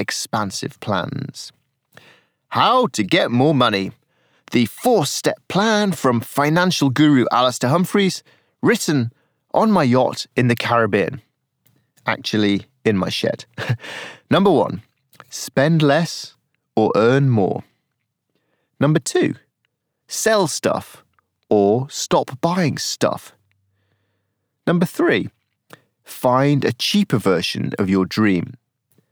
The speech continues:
Number four, put aside twenty pounds a week, then begin a grand adventure when you have saved enough.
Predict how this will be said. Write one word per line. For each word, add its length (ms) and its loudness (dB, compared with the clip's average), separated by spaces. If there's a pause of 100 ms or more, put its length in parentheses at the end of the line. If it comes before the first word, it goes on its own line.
(720)
Number 180 4
four, 540 0 (840)
put 220 0
aside 480 2 (160)
twenty 480 -2
pounds 340 2
a 40 2
week, 340 -2 (380)
then 200 2
begin 320 0
a 100 0
grand 720 0
adventure 540 0
when 160 0
you 80 0
have 120 0
saved 520 -2
enough. 420 0